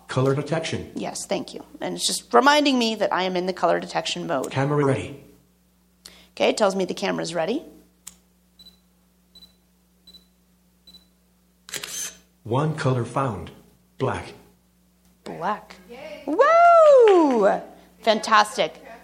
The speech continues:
Speaker 2: Good job, Stellar. So this is black, and if you have any patterns or things like that, eh,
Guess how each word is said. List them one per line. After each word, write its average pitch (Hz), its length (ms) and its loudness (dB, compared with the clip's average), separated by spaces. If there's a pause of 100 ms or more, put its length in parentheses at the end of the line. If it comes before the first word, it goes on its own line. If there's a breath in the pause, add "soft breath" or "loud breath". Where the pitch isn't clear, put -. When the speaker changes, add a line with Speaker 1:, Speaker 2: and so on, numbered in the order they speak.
Speaker 2:
Good 302 80 -10
job, 226 220 4
Stellar. 202 380 2 (320 loud breath)
So 320 260 2 (100)
this 254 180 -2
is 262 120 -6
black, 247 360 0 (380)
and 202 420 2 (120)
if - 160 -4
you 277 60 2
have 330 120 2
any 349 180 0
patterns 247 840 0
or 185 40 -6
things 254 300 -4
like 226 220 -2
that, 208 260 2 (420 loud breath)
eh, - 60 -10